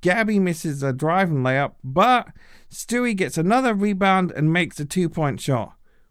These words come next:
Whew! White brow moment right there, 'cause then it puts the Storm at a score of eighty-two to the Wings seventy-nine. Then, following that, of course, what happened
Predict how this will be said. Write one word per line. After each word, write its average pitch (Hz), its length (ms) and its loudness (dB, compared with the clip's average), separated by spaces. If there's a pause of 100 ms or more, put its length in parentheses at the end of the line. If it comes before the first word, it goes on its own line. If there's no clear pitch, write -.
(120)
Whew! 381 460 4 (140)
White 185 480 -2
brow 208 320 4
moment 202 440 4
right 170 260 0
there, 156 340 2 (360)
'cause 156 220 -2
then 180 260 2
it - 120 -8
puts 160 240 -2
the 147 100 -2
Storm 202 560 2
at 147 240 -2
a 139 60 -8
score 170 500 -2
of 120 180 -4 (100)
eighty-two 170 880 0
to 160 460 -4
the 147 120 -2
Wings 143 640 -2
seventy-nine. 127 1040 -2 (480)
Then, 202 540 2
following 240 560 2
that, 139 240 0
of 127 120 -6
course, 202 460 -4
what 151 260 -2
happened 180 640 0